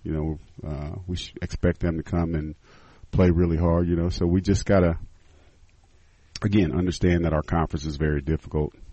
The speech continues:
Uh, we're playing some, uh, some really good teams in the conference that, that all performed well. Uh, there are games that we played in conference last year that we feel like we had an opportunity to win and weren't able to,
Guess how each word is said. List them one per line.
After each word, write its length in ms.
Uh, 400
we're 140
playing 600
some, 340
uh, 340
some 260
really 240
good 200
teams 340
in 80
the 60
conference 420
that, 200
that 180
all 200
performed 500
well. 420
Uh, 280
there 140
are 40
games 380
that 240
we 140
played 380
in 200
conference 480
last 360
year 220
that 220
we 180
feel 240
like 200
we 100
had 120
an 100
opportunity 460
to 80
win 300
and 140
weren't 240
able 260
to, 400